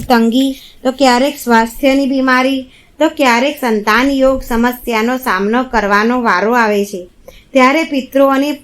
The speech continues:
આત્માની શાંતિ માટે અને પિતૃદોષ નિવારણ માટે શ્રાદ્ધ કરવું જરૂરી માનવામાં આવે છે.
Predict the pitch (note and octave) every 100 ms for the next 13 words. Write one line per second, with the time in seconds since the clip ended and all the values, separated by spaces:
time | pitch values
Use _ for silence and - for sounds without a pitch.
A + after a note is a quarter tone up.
0 | - A3 G#3+ G#3+ B3 C#4+ C#4 A3 G3+ G3+
1 | C4+ C4 A#3 B3+ A#3 G3 - - - B3
2 | D4+ D#4 C4+ B3+ - C#4 C4 C4 C4 -
3 | C4 G#3+ G#3+ A#3 B3+ C4 A3+ A3+ C#4+ D4+
4 | A3+ A3 A#3+ D4 B3 G#3+ G#3+ C#4+ A#3 G#3+
5 | G#3 A#3 C#4 B3+ G3+ A3 A#3+ B3+ A#3 A#3
6 | A#3 A3 F3+